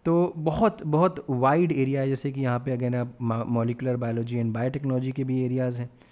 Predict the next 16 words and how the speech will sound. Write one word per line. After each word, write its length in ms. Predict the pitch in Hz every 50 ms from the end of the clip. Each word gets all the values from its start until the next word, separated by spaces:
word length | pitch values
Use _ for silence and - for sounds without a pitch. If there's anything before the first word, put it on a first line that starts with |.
| - - _ _ _ -
तो 60 | 196
बहुत 320 | 165 165 165 185 185 -
ही 80 | 208 196
वाइड 360 | 160 139 131 147 170 180 165
एरियाज़ 480 | 147 139 135 135 135 131 131 131 127 135
में 120 | 143 143
ये 120 | 139 135
फैला 280 | 131 - 117 107 110 110
हुआ 220 | 110 110 120 131
है, 80 | 143 143
आप 100 | 127 123
इसको 200 | 120 - - 123
चेकआउट 380 | 117 117 113 - 113 104 104 -
कर 140 | - 110
सकते 320 | 107 - 110 104 - - 131
हैं। 120 | 143 160